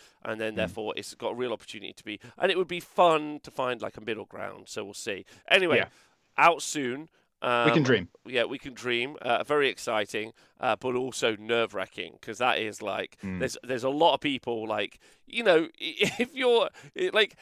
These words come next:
Speaker 1: K O, yeah, it's, it's just, it's a good time when K O aren't always there shooting all of your characters to
Speaker 2: Mm.
Speaker 1: death very early. Uh, right,
Speaker 2: Yeah.
Speaker 1: okay, then the other bit of news, uh, there's two more bits of news before we get on with the,
Speaker 2: Mm-hmm.
Speaker 1: the show,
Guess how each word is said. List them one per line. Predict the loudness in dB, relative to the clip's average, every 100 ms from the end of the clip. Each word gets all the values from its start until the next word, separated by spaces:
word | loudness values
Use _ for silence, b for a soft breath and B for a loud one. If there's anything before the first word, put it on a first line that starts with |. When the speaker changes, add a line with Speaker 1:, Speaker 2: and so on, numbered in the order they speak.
| B
Speaker 1:
K | 2 6 6
O, | 4 2
yeah, | 2 2
it's, | 2 -8 -8
it's | -6 -6
just, | -8 -8
it's | -8
a | -6
good | -4 -4
time | 0 2 2 2
when | -2
K | 2 4
O | 4
aren't | 4 2 0 _ _
always | -4 -2 0 0 0
there | 0 2 0
shooting | -6 -8 -8 -10 -10
all | -10 -8
of | -10
your | -10
characters | -8 -10 -8 -8
to | -6
Speaker 2:
Mm. |
Speaker 1:
death | -8 -10 -12 _ b b
very | -6 -2 0 -2
early. | -4 -4 -6 -10 b b b b b -2
Uh, | 6 6 6
right, | 6 6
Speaker 2:
Yeah. | 6
Speaker 1:
okay, | 6 4
then | 2 0 2
the |
other | 2 2
bit | 2
of | 0
news, | -2 -4 -6 -8 -4
uh, | 0 0
there's | -2 -6
two | -6
more | -6
bits | -8 -12
of | -12
news | -10 -10
before | -12 -12
we | -10
get | -10
on | -12
with | -14
the, | -12 -6
Speaker 2:
Mm-hmm. | -2 0
Speaker 1:
the | -2
show, | -6